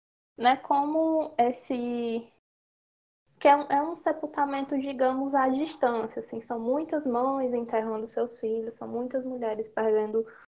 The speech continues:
entes muito queridos pra elas, seus pais, mães e avós.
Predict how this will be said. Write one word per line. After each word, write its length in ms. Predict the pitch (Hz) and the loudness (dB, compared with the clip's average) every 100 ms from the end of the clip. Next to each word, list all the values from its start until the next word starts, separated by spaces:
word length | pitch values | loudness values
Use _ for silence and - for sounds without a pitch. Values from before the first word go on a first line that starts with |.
| _ _ _ _ - | _ _ _ _ 0
entes 360 | 220 226 233 | 0 2 -2
muito 320 | 226 233 262 | 0 0 0
queridos 380 | - 262 233 226 | 4 4 4 -4
pra 320 | - - 220 | -6 0 2
elas, 400 | 208 214 226 214 | 4 4 2 0
seus 360 | 214 214 208 - _ | -4 -4 -4 -8 _
pais, 560 | - 202 214 214 208 202 | 0 4 4 2 -4 -12
mães 580 | 202 196 220 214 208 202 | -6 -4 -2 -2 -6 -6
e 120 | 202 | -2
avós. 720 | 208 214 196 202 220 226 - | 0 2 0 0 -2 -4 -10